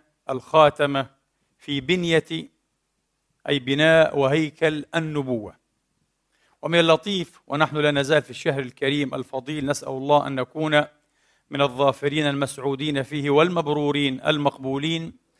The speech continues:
أن الله تبارك وتعالى في صدر آيات الصيام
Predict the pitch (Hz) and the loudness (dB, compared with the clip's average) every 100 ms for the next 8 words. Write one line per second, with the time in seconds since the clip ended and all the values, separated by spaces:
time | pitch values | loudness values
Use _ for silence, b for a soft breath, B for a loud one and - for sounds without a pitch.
0 | _ _ _ 165 170 175 180 160 165 160 | _ _ _ -2 0 4 4 4 4 4
1 | 156 147 151 147 151 165 151 160 147 190 | 4 4 2 4 6 6 4 0 -4 -4
2 | 170 151 156 165 214 214 208 - 202 220 | -2 2 4 6 6 4 0 -2 -2 0
3 | 226 226 226 | 0 0 -6